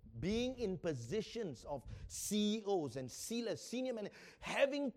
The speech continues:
title, having positions, all of that, but have very low E Q. Their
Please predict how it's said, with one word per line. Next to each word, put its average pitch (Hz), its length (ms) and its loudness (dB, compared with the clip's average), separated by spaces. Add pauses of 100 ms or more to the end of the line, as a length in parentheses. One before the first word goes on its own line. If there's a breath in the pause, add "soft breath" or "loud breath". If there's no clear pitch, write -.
title, 247 500 4
having 247 380 0
positions, 220 760 2 (140)
all 302 460 10
of 247 200 10
that, 208 280 2 (1500)
but 113 180 -4
have 123 200 -8 (160)
very 127 340 0
low 123 280 -4
E 113 100 -8 (120)
Q. 107 140 -10 (2250)
Their 110 120 -6